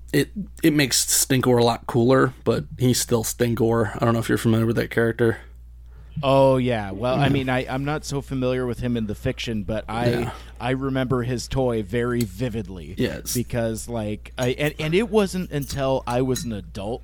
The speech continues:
Speaker 2: and was around, like, stinky hippies
Speaker 1: Yeah.
Speaker 2: that, like, s-, that reek of patchouli oil.
Speaker 1: Oh,
Speaker 2: It was
Speaker 1: yeah.
Speaker 2: like, it was like, I think, I think I was even, like, twenty. And I'm just like, "You smell like Stinkor." <laughs>
Speaker 1: Yeah.
Speaker 2: You know, 'cause that's what it was.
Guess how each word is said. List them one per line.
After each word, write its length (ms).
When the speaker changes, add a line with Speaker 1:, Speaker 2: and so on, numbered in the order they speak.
Speaker 2:
and 240
was 180
around, 300
like, 180
stinky 580
hippies 520
Speaker 1:
Yeah. 340
Speaker 2:
that, 180
like, 260
s-, 120
that 180
reek 380
of 160
patchouli 480
oil. 480
Speaker 1:
Oh, 220
Speaker 2:
It 120
was 120
Speaker 1:
yeah. 60
Speaker 2:
like, 260
it 80
was 180
like, 160
I 140
think, 240
I 100
think 200
I 100
was 180
even, 180
like, 280
twenty. 640
And 100
I'm 140
just 200
like, 200
"You 80
smell 240
like 160
Stinkor." 840
<laughs> 80
Speaker 1:
Yeah. 360
Speaker 2:
You 80
know, 140
'cause 180
that's 240
what 140
it 40
was. 280